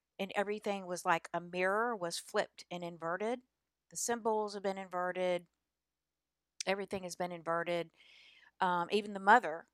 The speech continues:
the mother was inverted because we were really cut off from the, uh, the light and the flow of, of, and the love of our organic mother, our true mother. Um, and so everything became inverted on the earth. And,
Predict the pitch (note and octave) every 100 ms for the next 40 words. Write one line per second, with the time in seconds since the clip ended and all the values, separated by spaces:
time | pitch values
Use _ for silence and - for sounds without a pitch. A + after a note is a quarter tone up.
0 | - F#3+ G#3 A3 F3 E3 E3 E3 D#3 D#3
1 | D#3 E3+ G3 F3+ F#3 F3+ F3+ F#3+ F#3+ -
2 | G3 G3+ G#3+ G#2 - - - F#3 F3 F3
3 | E3+ - _ _ _ - F3+ C3 E3 E3+
4 | F3+ F#3 F#3 F3+ E3+ - F3+ E3+ E3+ -
5 | E3+ E3+ E3 E3 _ E3+ E3 D#3 F3+ E3+
6 | F3+ B3+ D#3+ D#3+ E3+ E3+ E3 - F3+ E3
7 | F#3+ A#3 D3+ E3+ E3+ D#3+ - B3+ F#3 -
8 | - - _ _ _ _ _ _ _ _
9 | _ - F#3+ F#3 F3 E3+ F3 F3+ _ _
10 | _ - F#3+ - F#3+ F3 F3 F#3 F#3 F#3+
11 | F3+ F3 - F#3 F3 E3 G#3+ G#3 G3 E3
12 | E3 - F3 E3+ E3+ G3+ G#3 D#3+ E3 -
13 | _ _ _ _ _ - E3 D#3+ D#3+